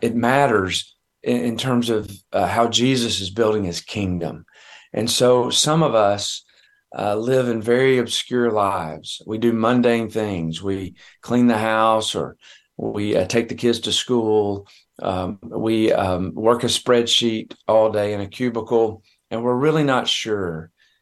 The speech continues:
if what we do makes any difference. Um, and I, I think the encouragement I would give is that,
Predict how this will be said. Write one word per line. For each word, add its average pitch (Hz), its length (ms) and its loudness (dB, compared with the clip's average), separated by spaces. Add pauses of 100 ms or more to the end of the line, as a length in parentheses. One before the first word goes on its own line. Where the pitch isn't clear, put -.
(240)
if 104 180 -4
what 120 200 2
we 117 100 0
do 107 500 -2
makes 101 460 -4
any 101 200 -2
difference. 90 760 -4 (440)
Um, 95 440 -2
and 104 120 0
I, 104 300 0
I 101 40 -2
think 117 440 0
the 107 140 0
encouragement 104 580 2
I 98 120 0
would 92 180 -2
give 95 260 -2
is 92 200 -4
that, 92 300 0